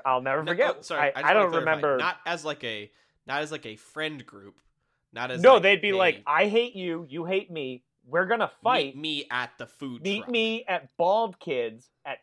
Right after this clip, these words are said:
Speaker 1: ten thirty on Friday night, and we're gonna, I'm gonna kick your ass."
Speaker 2: <laughs>
Speaker 1: Yeah, Bald Kids. And he had on
Speaker 2: Okay.
Speaker 1: his, the side of his door, it was, like,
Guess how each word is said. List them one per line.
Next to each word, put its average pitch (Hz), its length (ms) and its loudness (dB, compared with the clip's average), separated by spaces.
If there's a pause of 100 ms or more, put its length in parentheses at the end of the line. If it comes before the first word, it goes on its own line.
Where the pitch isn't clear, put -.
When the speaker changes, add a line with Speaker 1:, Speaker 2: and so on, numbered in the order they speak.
Speaker 1:
ten 202 260 -2
thirty 202 380 -2
on 156 120 -8
Friday 170 360 0
night, 151 260 -4
and 135 100 -14
we're 143 140 -6
gonna, 147 200 -8
I'm 147 100 -8
gonna 151 100 -6
kick - 280 -8
your 147 160 -6
ass." 92 220 -8
Speaker 2:
<laughs> - 100 -20 (1300)
Speaker 1:
Yeah, 165 180 0 (120)
Bald 175 520 0 (100)
Kids. 147 600 -4 (280)
And 165 160 0
he 170 100 -2
had 175 240 0
on 175 120 2
Speaker 2:
Okay. 180 100 -4
Speaker 1:
his, 165 120 -10
the 175 100 -8
side 175 300 -2
of 180 80 0
his 170 180 -10 (120)
door, 170 280 0
it 160 60 -6
was, 151 160 -4
like, 143 200 -6